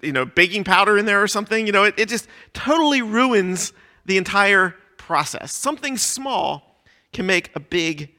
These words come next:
difference. Well, the Bible points to something else that is small but has an outsized impact. Our tongues, though not large, have amazing power. The tongue's potential to do good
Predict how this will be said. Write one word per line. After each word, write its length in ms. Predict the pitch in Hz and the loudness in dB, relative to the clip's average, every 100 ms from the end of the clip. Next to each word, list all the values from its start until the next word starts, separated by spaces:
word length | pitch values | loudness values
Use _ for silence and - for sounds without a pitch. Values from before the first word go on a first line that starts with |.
| _ | _
difference. 520 | - 151 - - - _ _ _ _ _ _ _ _ _ _ - | -10 -8 -10 -16 -20 _ _ _ _ _ _ _ _ _ _ -4
Well, 60 | |
the 60 | 190 | -2
Bible 440 | 180 220 196 160 - - - - | 4 4 4 -2 -4 -20 -20 -20
points 320 | - 226 233 - | 0 4 4 4
to 80 | |
something 320 | 180 233 202 175 | 0 0 2 4
else 260 | 165 185 | 4 2
that 140 | 170 151 | 0 0
is 120 | 143 | 2
small 520 | - 170 165 160 160 | 2 2 0 2 4
but 140 | 165 | 2
has 340 | 160 170 170 160 | 2 2 2 0
an 100 | 147 - | -8 0
outsized 720 | 190 196 - 190 170 160 - - _ _ - | 2 2 0 2 2 0 -4 -10 _ _ -8
impact. 500 | 156 - - - - _ _ _ _ _ _ - | -8 -8 -12 -14 -20 _ _ _ _ _ _ 4
Our 140 | 247 | 4
tongues, 640 | - 240 262 156 131 127 - _ _ _ _ - | 2 2 2 2 -2 -10 -12 _ _ _ _ 2
though 220 | 220 220 | 4 4
not 340 | 208 233 262 | 4 4 4
large, 640 | 226 247 226 160 180 175 - - - | 4 4 4 4 2 -4 -10 -20 -4
have 240 | 214 262 | 2 4
amazing 640 | 254 247 254 247 247 240 226 _ | 4 4 4 4 2 -2 -6 _
power. 460 | 202 190 156 - - _ _ _ _ _ _ | -2 -2 -2 -8 -12 _ _ _ _ _ _
The 80 | - | -8
tongue's 340 | 202 285 302 - | 0 2 2 -2
potential 480 | 269 269 277 269 | -2 2 2 0
to 80 | 247 | -4
do 100 | 233 | -4
good 480 | 202 226 285 320 | -4 -2 -2 -2